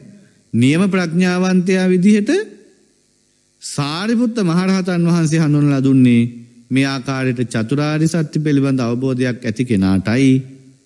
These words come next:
ප්‍රඥාවන්තයා කියන්නේ. එහෙමනම් ධර්මයේ තුලින් බලනකොට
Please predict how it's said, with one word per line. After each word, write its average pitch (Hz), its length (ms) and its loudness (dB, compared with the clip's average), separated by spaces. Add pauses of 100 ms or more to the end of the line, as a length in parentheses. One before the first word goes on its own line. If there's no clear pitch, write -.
ප්‍රඥාවන්තයා 107 800 -6
කියන්නේ. - 260 -20
එහෙමනම් 135 360 0 (200)
ධර්මයේ 180 520 2
තුලින් 208 380 2
බලනකොට 156 560 0